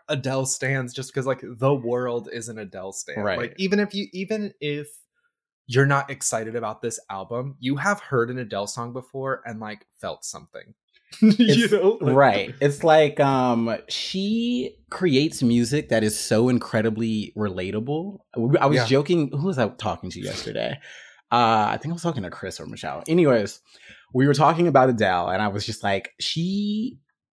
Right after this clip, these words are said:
Speaker 2: is singing," like, my favorite song on this album is My Little Love, which
Speaker 1: Sure.
Speaker 2: I'm like, "I don't have a kid. Like, I don't know anything about, like, divorce and then raising a kid and having to have that conversation with a kid.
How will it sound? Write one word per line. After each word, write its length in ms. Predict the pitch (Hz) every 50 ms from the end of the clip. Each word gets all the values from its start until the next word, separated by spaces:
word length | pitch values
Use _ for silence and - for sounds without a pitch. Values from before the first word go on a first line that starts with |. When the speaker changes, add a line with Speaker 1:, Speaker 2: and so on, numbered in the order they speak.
| _ _ -
Speaker 2:
is 160 | 151 143 -
singing," 400 | - 160 165 165 170 165 170 165
like, 120 | 131 123
my 100 | 123 127
favorite 320 | - - 156 170 180 180 170
song 260 | - 156 151 147 143
on 280 | 135 - 117 120 123 127
this 180 | 120 123 123 -
album 600 | - 98 98 104 110 117 135 143 160 170 170 -
is 520 | - 113 110 110 110 104 101 98 92 90 90
My 160 | 101 101 107
Little 260 | 107 110 104 107 101
Love, 460 | 95 95 98 104 120 143 160 175 175 214 - -
which 360 | - 113 120 156 165 160 -
Speaker 1:
Sure. 280 | - - 156 101 95 98 - - - _ _ _ -
Speaker 2:
I'm 160 | 190 214 233
like, 320 | 226 220 214 202 196 - _ _ -
"I 100 | 160 202
don't 140 | - 247 233
have 100 | 226 143
a 60 | 107
kid. 560 | - - 156 160 170 170 170 175 170 170 -
Like, 240 | - 143 113 - - - 123
I 140 | 131 151 180
don't 160 | 202 208 180
know 160 | 147 127 123
anything 580 | - 127 139 160 165 160 165 156 156 156 160 151
about, 380 | 110 110 110 117 120 127 127
like, 180 | 127 107 98 98
divorce 480 | 95 98 90 107 113 127 131 139 139
and 80 | - 104
then 120 | 104 95
raising 320 | 87 95 110 117 123 139 139
a 60 | 131
kid 200 | 123 - 139 131
and 160 | 117 104 98
having 240 | 95 113 107 101 95
to 60 | 87
have 200 | 85 - 104 110 117
that 120 | 117 -
conversation 600 | - 120 107 - - - 101 120 127 - 135 135
with 100 | 139 135
a 80 | 156 143
kid. 380 | - - 156 151 156 156 151